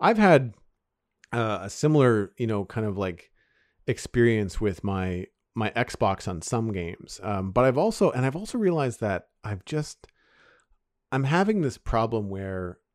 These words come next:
I do enjoy the value that Xbox Game Pass gives me, but despite the fact that I think I know what I want, I also have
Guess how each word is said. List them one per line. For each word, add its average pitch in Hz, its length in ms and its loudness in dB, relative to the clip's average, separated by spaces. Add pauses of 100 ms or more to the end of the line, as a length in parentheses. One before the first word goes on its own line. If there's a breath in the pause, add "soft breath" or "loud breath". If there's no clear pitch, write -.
I 120 120 -2
do 135 320 -4
enjoy 123 360 -2
the 110 120 -6
value 101 480 -2
that 92 260 -8
Xbox 95 520 -8
Game 101 220 -8
Pass 90 320 -10
gives 110 320 -4
me, - 120 -16 (640 soft breath)
but - 580 -4 (220)
despite 143 460 -2
the 147 80 -8
fact 117 320 -2
that 120 100 -6
I 90 100 -4
think 214 320 -4
I 127 100 0
know 98 160 -4
what 92 180 -2
I 82 100 -6
want, 82 380 -10 (100)
I 113 100 0
also 120 400 0
have 98 500 -4